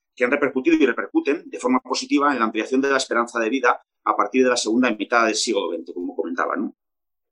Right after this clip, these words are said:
Además, la estrategia E S G no solo incide en la demografía, sino que adquiere una importante relevancia desde el punto de vista financiero.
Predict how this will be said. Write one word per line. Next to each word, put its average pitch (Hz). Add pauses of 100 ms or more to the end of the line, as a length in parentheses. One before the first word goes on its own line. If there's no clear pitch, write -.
(140)
Además, 190 (560)
la 107
estrategia 147
E 139
S 139
G 156 (180)
no 127
solo 151
incide 139
en 151
la 139
demografía, 110
sino 92
que -
adquiere 131
una 151
importante 127
relevancia 143
desde 123
el 110
punto 139
de 131
vista 156
financiero. 104